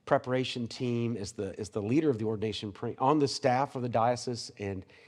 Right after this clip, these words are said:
and just goes on and on. Gabe and, and Taylor working with youth ministry in, in the diocese, Camp Araminta.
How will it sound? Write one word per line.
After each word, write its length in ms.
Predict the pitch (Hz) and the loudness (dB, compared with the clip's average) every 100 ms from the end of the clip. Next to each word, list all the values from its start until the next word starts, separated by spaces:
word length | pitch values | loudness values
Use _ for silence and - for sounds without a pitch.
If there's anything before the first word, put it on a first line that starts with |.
| - | -4
and 80 | 143 | -2
just 220 | 139 180 | 0 2
goes 180 | 175 156 | 4 6
on 140 | 135 123 | 6 4
and 100 | 113 | 4
on. 240 | 101 95 - 117 | 2 0 -10 -4
Gabe 260 | 131 131 117 | 0 2 0
and, 220 | 110 110 | -2 -4
and 240 | 110 107 | -4 -6
Taylor 260 | 98 123 117 | -2 0 0
working 360 | 107 117 113 98 | -2 -4 -4 -8
with 120 | 95 | -4
youth 220 | 117 117 | -4 -4
ministry 540 | 117 110 - 113 107 | -6 -6 -4 -2 -2
in, 100 | 98 - | -2 -4
in 120 | 107 | -4
the 60 | 98 | 0
diocese, 640 | 120 123 120 - 110 - - | 2 2 0 -4 -10 -12 -4
Camp 220 | 143 135 | 0 2
Araminta. 580 | 135 123 127 131 131 123 | 2 2 2 2 2 2